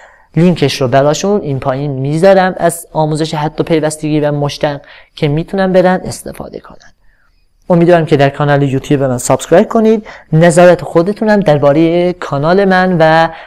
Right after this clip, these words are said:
آموزشاتی که میذارم برام بنویسید تا در بهبود کیفیت ویدیوها از اونها استفاده کنم. پاورپوینت و اسلاید هایی که براتون اینجا تدریس می‌کنم رو هم بعداً لینکش رو این پایین براتون میذارم، در سایت خودم هم خواهم گذاشت،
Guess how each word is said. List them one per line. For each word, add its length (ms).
آموزشاتی 680
که 120
میذارم 720
برام 320
بنویسید 460
تا 140
در 180
بهبود 400
کیفیت 420
ویدیوها 440
از 180
اونها 260
استفاده 540
کنم. 320
پاورپوینت 680
و 20
اسلاید 460
هایی 220
که 140
براتون 420
اینجا 220
تدریس 380
می‌کنم 440
رو 60
هم 240
بعداً 320
لینکش 500
رو 60
این 140
پایین 260
براتون 360
میذارم، 500
در 160
سایت 380
خودم 320
هم 160
خواهم 380
گذاشت، 420